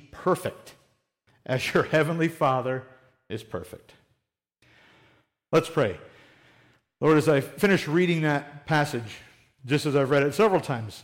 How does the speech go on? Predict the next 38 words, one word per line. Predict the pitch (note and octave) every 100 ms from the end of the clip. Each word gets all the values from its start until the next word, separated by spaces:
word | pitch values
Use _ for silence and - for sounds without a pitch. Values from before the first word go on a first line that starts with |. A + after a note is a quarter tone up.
| -
lately, | A2+ F#2+ F#2+ - _ _ _ _ _ _ _ _ _
I'm | D3 C#3+
struck | - - E3 -
by | D3+
the | B2
difficulty | A#2 D3 C#3+ D3 B2 B2+
of | B2
the | A#2
word | A#2 C3 -
perfect, | - B2+ G#2 - - _ _ _ _ _ _ _ _ _ _ _ _ _ _ _ -
how | C#3
impossible | C3+ C3+ E3 D#3 C3 B2
it | -
feels. | D3 B2+ F#2 - _ _ _ _ - - _ _ _ _ _ _ -
Therefore, | D#3+ E3 D#3+ D3
I | C#3+ C3+ - -
need | D3+ C#3
to | A#2
be | B2+
perfect. | - F3 - G2+ - - - - - - B2+
Um, | A#2+ G#2+ G2+ F#2+ _ _ -
Lord, | D#3+ F3+ D3+
you | F#3+
are | F3+
perfect, | E3+ G3+ G3+ B2+ - - - - _ _ _
and | A#2 B2 A#2+
you | A#2 C#3+
have | C3 C#3 B2 A#2+
done | D3 C#3
all | - D3+ F3+
that | F3
is | E3 C#3
required | C#3+ F3 F3 E3+
for | F3
me | D#3+ F3
to | F3+
be | D#3 F3+
perfect. | F3 A#2+ - -